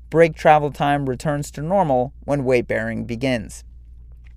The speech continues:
So the break travel time has been shown to be significantly increased until six weeks after initiation of weight bearing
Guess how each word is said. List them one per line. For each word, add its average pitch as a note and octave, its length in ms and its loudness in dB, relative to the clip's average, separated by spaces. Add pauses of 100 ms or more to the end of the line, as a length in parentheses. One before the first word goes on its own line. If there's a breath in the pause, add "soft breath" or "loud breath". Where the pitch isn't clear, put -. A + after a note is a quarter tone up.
(560 soft breath)
So C#3 400 6
the C#3+ 120 -2
break F3+ 340 4
travel E3+ 400 0
time A#2 360 -4
has C3+ 220 -2
been C#3+ 200 -2
shown D3 340 -2
to C3+ 100 -10
be C3+ 100 -4
significantly D3+ 800 -4 (100)
increased E3 680 -4
until C3 280 -4
six - 460 -4
weeks D3 340 -4 (320 soft breath)
after E3 400 0
initiation A#2+ 600 -2
of A#2 100 -6
weight D3+ 240 2
bearing D3 380 -2